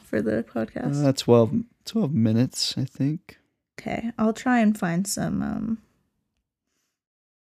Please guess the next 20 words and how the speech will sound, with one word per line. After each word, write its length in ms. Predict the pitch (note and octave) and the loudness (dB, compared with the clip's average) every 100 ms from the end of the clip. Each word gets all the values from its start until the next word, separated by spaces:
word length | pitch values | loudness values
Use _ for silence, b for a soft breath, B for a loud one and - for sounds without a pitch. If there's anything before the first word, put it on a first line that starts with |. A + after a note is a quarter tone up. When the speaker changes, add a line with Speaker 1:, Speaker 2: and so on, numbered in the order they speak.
| _ _ _ _ _ _ - - | _ _ _ _ _ _ -20 -8
Speaker 1:
some, 580 | - G#3+ F#3+ F#3 F#3 | -2 2 4 4 4
uh, 800 | F3+ E3 E3 D2+ D2+ D#2 - - - | 2 2 0 0 0 -2 -2 -4 2
unpopular 600 | G3 G3 G3+ G3 F#3+ F#3 | 4 4 0 0 2 2
opinions 680 | G3 G3 F#3 F3+ F#3 G3 | 2 2 2 2 2 0
slash 680 | - F3 E3 F3 - - - _ _ _ _ _ _ | -2 -4 -2 -2 -4 -12 -18 _ _ _ _ _ _
questions, 600 | _ F3+ - C4 C#4+ D#4+ | _ -2 0 0 0 0
I 120 | E4 | -2
guess, 320 | E4 E4+ E4+ - | 0 0 -2 -2
'cause 220 | G3 G3 | -2 0
some 160 | - F#3+ | 4 4
Speaker 2:
Yeah. 60 | |
Speaker 1:
people 220 | F#3+ F#3+ F#3 | 2 -2 -4
put 160 | F#3 | -4
in 120 | F3 | -2
random 300 | G3 G3 G3+ | 0 0 -2
questions. 760 | G#3 G#3 G#3 - G#3+ A3+ B3+ - _ _ _ _ _ _ _ | -2 -4 -10 -6 -2 -2 -4 -16 _ _ _ _ _ _ _
Start 320 | - - B3+ | -8 0 2
off 200 | B3 B3+ | 2 0
with 200 | B3 A3 | -2 -2
some 1300 | - - F3+ F#3+ G3+ F3+ F3+ - G#3+ G#3 G#3+ G#3+ A3 | -2 -4 0 2 2 2 -2 -4 -6 -6 -8 -10 -12